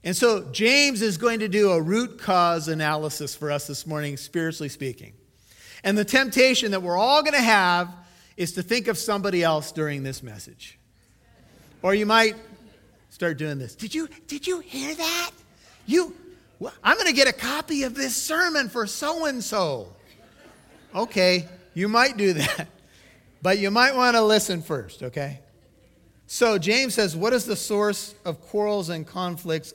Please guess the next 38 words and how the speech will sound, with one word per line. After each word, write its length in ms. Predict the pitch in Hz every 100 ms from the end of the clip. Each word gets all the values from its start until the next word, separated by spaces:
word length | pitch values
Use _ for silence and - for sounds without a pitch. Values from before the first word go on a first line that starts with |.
| -
among 420 | 151 147 151 143
you?" 180 | 107 - _ _ _ _ _ _ _ _ _
Now, 120 | 170
we 340 | 208 269 254 202
live 280 | 185 220 214
in 60 |
a 60 | 196
world 320 | 170 185 185
of 140 | 180
conflict. 720 | - 170 165 160 156 160 156 165
We 140 | 165
live 160 | 165 165
in 80 |
a 60 | 156
world 300 | 151 156 156
where 140 | 147
people 340 | 131 170 160 151
are 120 | 143
debating 560 | 135 123 160 175 170 151
and 100 | 143
arguing 640 | 175 180 175 175 175 160
and 140 | 123 - - - -
screaming 760 | - - 220 226 220 214 202
at 260 | 226 196 180
each 240 | 170 -
other 360 | 208 196 190 175
in 160 | 147
freeway 500 | 135 196 202 190 170
traffic. 720 | 160 196 196 185 175 175 175 170
And 220 | 139 127 - - - _
there's 220 | 156 147
arguments 680 | 202 254 247 247 240 233 -
in 240 | 175 160
seemingly 680 | 147 - 220 233 220 196 180
every 520 | 208 240 247 240 226
sphere 600 | 202 - - 214 214 214
of 200 | 202 151
life. 560 | 143 127 107 90 -